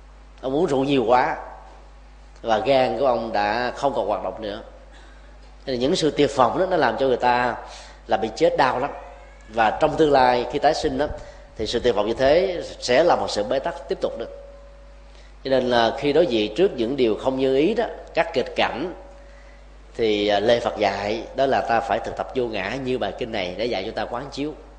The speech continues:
Cái giá trị thiết thực của bài kinh này trong việc, à, làm chủ các giác quan, làm chủ các nhận thức, làm chủ các đối tượng, làm chủ các hành vi là để cho không có phản ứng lòng tham và lòng sân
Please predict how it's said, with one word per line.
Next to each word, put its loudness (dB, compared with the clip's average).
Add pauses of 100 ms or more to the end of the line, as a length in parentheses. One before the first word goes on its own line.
(1200)
Cái 0
giá 8
trị 4
thiết 2
thực -2
của -2
bài 6
kinh -2
này 2
trong 0
việc, 0
à, 4 (300)
làm 0
chủ 0
các -2
giác -2
quan, 2 (340)
làm 0
chủ -4
các 0
nhận -4
thức, -4 (400)
làm 2
chủ -4
các 2
đối 6
tượng, 0 (640)
làm 0
chủ -2
các -2
hành -4
vi 2 (560)
là -4
để 2 (100)
cho 2
không -2
có 2 (180)
phản -2
ứng -2
lòng -2
tham -4 (280)
và 0
lòng -2
sân -4